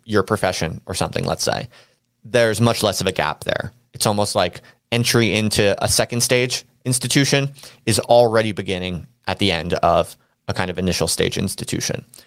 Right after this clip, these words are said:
That's what he means by discontinuous versus continuous. He says that disciplinary societies, their institutions were essentially molds, whereas in control societies,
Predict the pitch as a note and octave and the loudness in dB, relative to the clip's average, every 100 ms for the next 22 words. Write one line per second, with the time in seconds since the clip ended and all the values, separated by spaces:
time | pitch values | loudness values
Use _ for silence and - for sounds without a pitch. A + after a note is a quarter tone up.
0 | _ _ A2+ A#2 G#2+ F#2+ F2+ F2+ F2 E2+ | _ _ -2 0 0 0 0 0 0 0
1 | F2+ F#2+ F2 F2 - - - - - - | -2 -2 -2 -2 -4 -4 -4 -4 -6 -8
2 | - - - - - _ _ _ _ _ | -8 -8 -8 -10 -12 _ _ _ _ _
3 | _ _ - - - C3+ E3 C#3 C#3+ - | _ _ -16 -10 -2 2 2 4 0 0
4 | - - - - _ _ - D#3 F#3+ F#3+ | -8 -18 -20 -20 _ _ -2 0 2 2
5 | C#3 A#2 - G#2 F#2+ G2 G2 G2 A#2+ D3+ | 2 2 0 0 0 0 -2 0 0 0
6 | - D#3 D3+ C#3+ C3+ A2+ A2+ A2 A#2+ G#2+ | -2 4 4 4 2 2 2 4 2 2
7 | G2+ G2 F#2+ F#2 - - - _ _ - | 0 4 4 2 -2 -4 -6 _ _ -10
8 | G#2+ G#2 F#2+ F#2 F2+ - _ _ - G2+ | 2 4 4 2 -2 -8 _ _ -8 -6
9 | G#2 - D3+ B2+ G#2+ F#2+ F#2 F#2+ | -4 2 4 4 2 0 0 -4